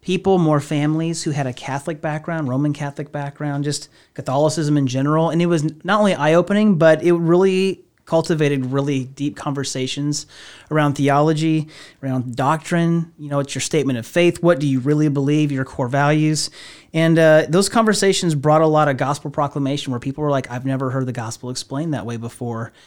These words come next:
because I had this system and framework of belief growing up, and I didn't know there was so much more to understanding Scripture, understanding the Bible, and just having permission to read God's word for yourself, but also to have guidance.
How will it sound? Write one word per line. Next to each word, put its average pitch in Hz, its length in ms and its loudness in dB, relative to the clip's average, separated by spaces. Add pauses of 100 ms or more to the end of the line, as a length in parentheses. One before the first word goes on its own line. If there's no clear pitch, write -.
(240)
because 147 220 -2
I 143 80 2
had 135 300 -2
this 135 160 -2
system 143 400 -4
and 131 100 -2
framework 135 400 -4
of 127 140 -6
belief 135 280 -4
growing 143 300 -2
up, 147 80 -2
and 139 80 -10
I 127 80 -6
didn't 156 400 -2
know 139 440 0 (440)
there 131 140 -12
was 135 120 -6
so 175 320 -2
much 170 300 -2
more 135 500 -2 (600)
to 175 180 -4
understanding 147 920 0
Scripture, 202 420 -4
understanding 147 420 0
the 139 60 0
Bible, 143 360 0
and 127 100 2
just 139 240 -2 (120)
having 190 500 2 (160)
permission 170 640 2
to 156 80 2
read 147 440 0 (280)
God's 156 260 -2
word 156 200 0
for 170 60 -6
yourself, 156 360 0
but 151 100 0
also 214 240 2
to 214 60 -2
have 190 160 -2
guidance. 131 520 -4